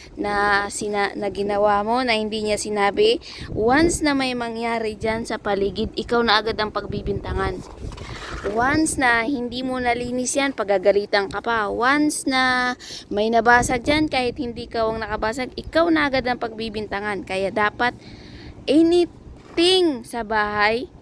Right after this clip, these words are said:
wag na wag mong hawakan hanggat hindi mo tinatanong, hindi mo sinasabi, hanggat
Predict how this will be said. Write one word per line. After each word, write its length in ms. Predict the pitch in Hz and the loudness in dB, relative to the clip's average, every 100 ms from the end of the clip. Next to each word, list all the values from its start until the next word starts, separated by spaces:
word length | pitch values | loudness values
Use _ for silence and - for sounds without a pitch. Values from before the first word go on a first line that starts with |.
| - - | -20 -12
wag 480 | 196 208 269 254 220 | 0 4 6 4 2
na 160 | 233 | 2
wag 320 | 220 233 214 214 | 6 6 4 0
mong 240 | 226 233 | -2 0
hawakan 640 | 254 202 208 214 240 240 | 0 4 4 4 0 0
hanggat 320 | 220 208 208 - | -2 2 0 0
hindi 400 | 208 202 220 294 | -8 -6 0 4
mo 160 | 320 339 | 6 4
tinatanong, 720 | 330 330 330 330 311 320 302 | 4 4 2 2 2 2 0
hindi 480 | 240 226 196 240 277 | -2 -4 -6 -2 2
mo 160 | 294 320 | 4 4
sinasabi, 640 | 311 285 277 330 262 254 | 2 -2 -2 -4 -4 -4
hanggat 320 | 240 214 190 | -4 -4 -4